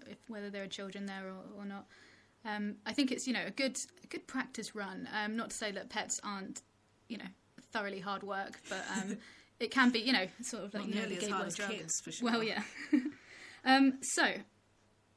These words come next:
Speaker 1: so I did a bit of research about, you know, the history of, um, uh, pets in, um, you know, family structures, and there was a lot of information about the Victorians.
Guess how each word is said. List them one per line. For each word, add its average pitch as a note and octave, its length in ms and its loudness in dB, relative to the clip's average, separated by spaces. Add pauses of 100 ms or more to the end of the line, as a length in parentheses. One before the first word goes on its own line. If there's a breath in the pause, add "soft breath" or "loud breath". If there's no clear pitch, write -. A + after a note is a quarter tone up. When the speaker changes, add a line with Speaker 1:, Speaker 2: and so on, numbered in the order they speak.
(160)
Speaker 1:
so C#4+ 120 0
I - 20 6
did D#4 120 6
a - 20 -2
bit D4 120 4
of A3+ 40 0
research G3+ 340 -2
about, G3+ 180 -2
you D#3 60 -6
know, F3+ 120 -8
the G3 100 -8
history G3+ 480 -4
of, G3 260 -6
um, G3+ 320 -4 (540 loud breath)
uh, G3+ 200 -2
pets - 480 2 (200)
in, G3+ 420 -2
um, G3 400 -4
you - 140 -8
know, - 60 -12 (180)
family C4+ 300 4
structures, A3+ 640 -4
and G3+ 240 -2
there G3+ 40 -4
was G3+ 120 -6
a - 20 -6
lot D4+ 300 -2
of C4 180 0
information G#3+ 480 -4
about G3 260 -4
the G3+ 60 -8
Victorians. G#3 760 -4